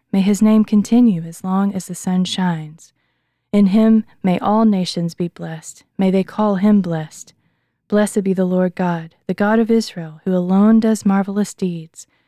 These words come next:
and blessed be his glorious name forever. May all the earth be filled with his glory. Amen and amen. Thus conclude the prayers of David, son of Jesse.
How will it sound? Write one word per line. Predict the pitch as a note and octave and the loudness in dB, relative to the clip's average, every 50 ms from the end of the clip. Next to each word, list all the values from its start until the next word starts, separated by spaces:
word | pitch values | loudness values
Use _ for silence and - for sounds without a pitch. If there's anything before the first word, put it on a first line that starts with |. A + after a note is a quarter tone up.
| _ _ _ - | _ _ _ -2
and | G3+ G3+ F#3+ | 0 0 2
blessed | G#3+ A#3 A#3+ - C#4 B3 | 2 0 0 0 0 0
be | G#3+ A3+ G#3+ | 2 2 2
his | G#3 G3 - | 2 0 -2
glorious | - - G3 G3 G3 G3 G3 F#3+ - - | -4 -2 0 0 2 0 0 0 0 0
name | F#3+ F3+ F3+ F3+ | 0 0 0 -2
forever. | - - F3+ F3+ F3+ E3+ F3 D#3+ D#3 D#3+ _ _ _ _ _ _ _ _ | -2 -4 -4 -4 -4 -6 -8 -12 -16 -18 _ _ _ _ _ _ _ _
May | - F#3 F3 | -2 0 0
all | - - G3 G3+ G#3+ | 0 0 0 0 2
the | G#3 A#3 A#3 A3 | 2 2 2 2
earth | G3+ F3 E3+ E3 - - | 2 0 -2 -4 -6 -6
be | - F3+ | -6 -8
filled | E3+ - - F#3+ F#3 F#3 F#3 - | -6 -4 -2 0 0 0 -2 -4
with | F#3 F3+ - | -6 -6 -6
his | F3+ E3+ - | -6 -6 -6
glory. | - F#3 F#3 F3+ E3+ D#3+ D#3+ D#3 D#3 D#3+ _ - | -6 -6 -6 -4 -6 -8 -12 -16 -20 -20 _ -6
Amen | F#3 F3+ F3+ F#3 F#3+ G3+ G#3+ A3+ A3+ A3+ - - | -2 0 2 2 4 4 4 4 4 2 2 0
and | F#3 F3 | -2 -2
amen. | E3 E3 E3 E3 E3+ F3 E3 D#3+ D#3+ E3 - _ _ _ _ _ _ _ _ _ _ _ _ _ _ _ _ _ _ | -2 -2 -2 -4 -4 -6 -6 -8 -12 -16 -20 _ _ _ _ _ _ _ _ _ _ _ _ _ _ _ _ _ _
Thus | - F#3+ F#3+ - - | -6 -6 -6 -4 -2
conclude | - G#3 G3+ - - G3+ G3+ G3 | 0 0 0 2 2 2 2 2
the | A3 G#3 | 0 -2
prayers | - - - G3+ F3+ D#3+ D3+ D3+ D#3 - - | -4 -4 -4 -4 -4 -4 -6 -10 -14 -14 -14
of | E3+ E3 | -12 -6
David, | - F3 F3 F3 E3 E3 D#3+ D#3+ - | -4 -2 -2 -2 -2 -4 -10 -12 -10
son | - - F3+ F3 | -6 -2 0 0
of | F3 F3 | 0 -2
Jesse. | - - E3+ E3 - - F3 E3 F3 E3+ | -4 -6 -8 -8 -10 -14 -18 -18 -20 -20